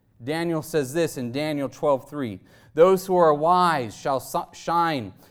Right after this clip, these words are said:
like the brightness of the firmament, and those who turn many to righteousness like the stars forever and ever." Paul picks up on this theme in his,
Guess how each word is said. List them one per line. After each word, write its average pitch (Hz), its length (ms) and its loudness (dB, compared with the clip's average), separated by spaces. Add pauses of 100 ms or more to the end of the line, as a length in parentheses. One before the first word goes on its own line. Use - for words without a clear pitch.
(180)
like 139 180 2
the 135 80 -6
brightness 151 560 0
of 131 120 -6
the 123 80 -8
firmament, 143 680 -6 (320)
and 127 180 -4
those 156 320 4
who 143 100 -8
turn 156 520 -4 (200)
many 147 320 -4
to 143 140 -12
righteousness 143 840 -2
like 127 200 -4
the 123 80 -10
stars 143 600 2
forever 135 600 -4
and 117 180 -10
ever." 110 400 -6 (760)
Paul 165 260 4
picks 165 340 -6
up 175 260 0
on 139 300 -4
this 139 260 -6
theme 160 460 -4
in 123 180 -8
his, 120 320 -10